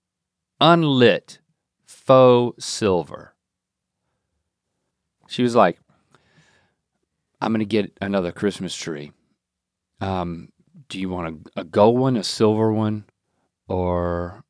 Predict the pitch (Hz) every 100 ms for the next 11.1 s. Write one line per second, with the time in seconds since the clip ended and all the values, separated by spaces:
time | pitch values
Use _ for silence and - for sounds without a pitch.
0 | _ _ _ _ _ _ _ - - 156
1 | 185 - 101 92 85 - 92 104 147 117
2 | - 101 92 87 - 90 107 117 64 -
3 | - - - - 107 76 73 _ _ _
4 | 147 220 269 _ - 156 - 117 180 226
5 | 208 - _ _ _ _ - 196 262 92
6 | - 73 80 73 69 - 92 143 90 78
7 | 78 - - 135 104 98 - - 127 196
8 | - _ _ - 143 143 123 135 143 131
9 | - 117 107 104 110 - 92 87 _ _
10 | 110 113 123 131 123 - 107 101 98 95